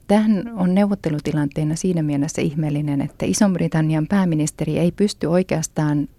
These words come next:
antamaan mitään konkreettista luetteloa siitä, että mitä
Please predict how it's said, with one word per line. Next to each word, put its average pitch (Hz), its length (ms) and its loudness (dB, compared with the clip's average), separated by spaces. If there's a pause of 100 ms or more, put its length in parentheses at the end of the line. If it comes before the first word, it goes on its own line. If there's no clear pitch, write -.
antamaan 165 460 4
mitään 151 320 0
konkreettista 147 720 -4
luetteloa 151 540 -4
siitä, 139 300 -4
että 143 180 -8
mitä 143 380 -2